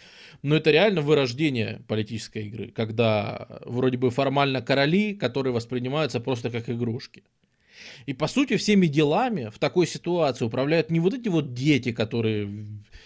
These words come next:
дети детей, плюс варвары, они же полигамные. Они же приходят, это еще церковь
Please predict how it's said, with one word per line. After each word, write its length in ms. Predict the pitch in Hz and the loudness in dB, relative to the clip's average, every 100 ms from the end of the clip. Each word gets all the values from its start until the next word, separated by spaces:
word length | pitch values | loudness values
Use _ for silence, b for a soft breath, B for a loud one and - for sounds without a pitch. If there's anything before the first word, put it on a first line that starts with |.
| B B | B B
дети 400 | 123 113 170 - | -10 0 2 2
детей, 640 | 123 135 117 208 226 202 170 | -6 -8 -4 0 2 0 0
плюс 480 | - 190 160 - - | 4 6 6 2 -4
варвары, 420 | 143 156 135 123 | 2 4 4 4
они 220 | 117 123 123 | 4 2 0
же 100 | 123 | 0
полигамные. 840 | 123 131 151 170 131 107 104 - B B B | 0 0 2 0 0 -4 -8 -14 B B B
Они 220 | 135 139 | -2 0
же 100 | 131 | -2
приходят, 500 | 123 139 175 147 123 | -2 -2 4 4 4
это 160 | 123 127 | 0 -2
еще 200 | 127 139 | -4 -2
церковь 360 | 165 156 131 | -2 0 -2